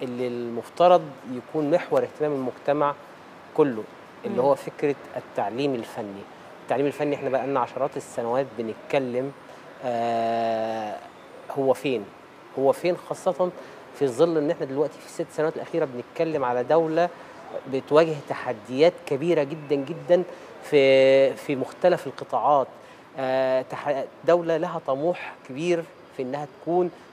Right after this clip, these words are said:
Speaker 1: من الدول الصناعية المؤثرة في العالم بشكل عام. طيب، هل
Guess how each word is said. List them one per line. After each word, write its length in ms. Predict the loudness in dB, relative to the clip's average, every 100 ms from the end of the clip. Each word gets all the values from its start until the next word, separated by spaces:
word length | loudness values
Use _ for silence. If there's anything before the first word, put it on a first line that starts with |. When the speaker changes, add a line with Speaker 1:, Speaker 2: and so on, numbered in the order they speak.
| -8
Speaker 1:
من 120 | -4
الدول 340 | -2 0 0 0
الصناعية 760 | -8 -12 -4 -2 0 0 -2 -2
المؤثرة 600 | -6 -8 -10 -4 -2 -2
في 140 | -4
العالم 360 | -6 -4 -2 -4
بشكل 320 | -8 -12 -8
عام. 200 | -8 -8 -14 -20 -20 -20 -20 -20 -4
طيب، 180 | -4 -4 -8 -20 -20 -20 -12 2
هل 280 | 4 4